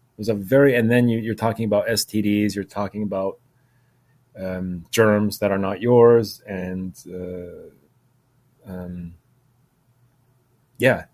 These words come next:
getting infected with stuff that you don't want. And, like, just, it's up to, it's up to your discretion. And, like, sure, like, the sex might be good, but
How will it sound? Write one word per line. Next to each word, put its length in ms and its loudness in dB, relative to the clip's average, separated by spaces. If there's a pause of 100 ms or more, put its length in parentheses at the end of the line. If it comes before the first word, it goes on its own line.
(140)
getting 180 2
infected 560 -2
with 140 -2
stuff 280 -4
that 100 -4
you 100 -4
don't 240 -4
want. 320 -6 (360)
And, 140 0
like, 200 0
just, 280 -4
it's 240 -6
up 200 -2
to, 300 -4 (1200)
it's 160 -4
up 120 4
to 120 -4
your 100 4
discretion. 760 -2
And, 360 -2 (1040)
like, 140 4
sure, 220 6
like, 180 4
the 80 -4
sex 280 0
might 160 0
be 100 -4
good, 280 2
but 240 2